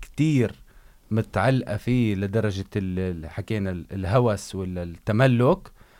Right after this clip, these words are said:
بتصفي العلاقة مش صحية. كيف؟ في إنه ممكن عندها تكون مشكلة مع أهله، عندها تكون مشكلة مع أصحابه،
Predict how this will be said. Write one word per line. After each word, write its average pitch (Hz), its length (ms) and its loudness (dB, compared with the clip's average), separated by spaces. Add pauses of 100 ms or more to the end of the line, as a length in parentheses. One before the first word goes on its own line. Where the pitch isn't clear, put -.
(560)
بتصفي 120 500 0
العلاقة 120 600 4
مش 131 200 2
صحية. 127 380 0
كيف؟ 139 400 0
في - 240 -6
إنه 120 280 2
ممكن 131 480 2 (540)
عندها 143 260 4
تكون 156 340 4
مشكلة 180 420 4
مع 147 200 6
أهله، 139 440 6
عندها 123 300 2
تكون 147 220 2
مشكلة 151 360 2
مع 139 140 6
أصحابه، 131 580 6